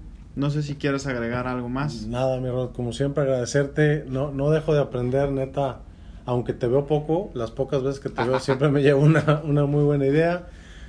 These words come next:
Speaker 2: Gracias a todos ustedes por, por su atención, gracias por escucharnos, gracias por recomendarnos.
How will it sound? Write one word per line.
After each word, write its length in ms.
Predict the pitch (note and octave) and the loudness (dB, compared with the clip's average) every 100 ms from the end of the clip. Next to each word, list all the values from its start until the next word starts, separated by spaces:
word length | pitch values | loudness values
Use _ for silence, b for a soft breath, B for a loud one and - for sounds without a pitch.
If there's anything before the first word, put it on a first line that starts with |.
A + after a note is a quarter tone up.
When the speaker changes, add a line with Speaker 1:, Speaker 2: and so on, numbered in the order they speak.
| B - | B 0
Speaker 2:
Gracias 540 | C3+ E3+ D#3+ G3 - | 4 4 4 0 0
a 160 | D3+ - | 0 4
todos 280 | F3 F3+ | 6 4
ustedes 440 | D#3 C#3+ D#3+ E3 D#3+ | 0 2 4 4 0
por, 420 | - C3+ B2 A2 | 0 0 0 -2
por 160 | A#2+ A2 | -6 -4
su 80 | |
atención, 500 | A#2+ B2+ A#2+ C#3+ D#3 | -4 -4 -2 0 0
gracias 360 | D3 D3 D3 D3 | 2 0 0 -4
por 180 | - A#2+ | -4 -4
escucharnos, 640 | A2+ - - D3+ D#3+ D#3+ | -4 -4 4 4 4 2
gracias 360 | C#3+ D#3 D3+ D#3+ | 2 2 0 -4
por 200 | E3 C3+ | 0 0
recomendarnos. 1000 | A#2+ A#2+ A2 A2 C#3 D#3+ E3+ F3+ F#3+ | -2 -4 -4 0 2 4 2 0 -2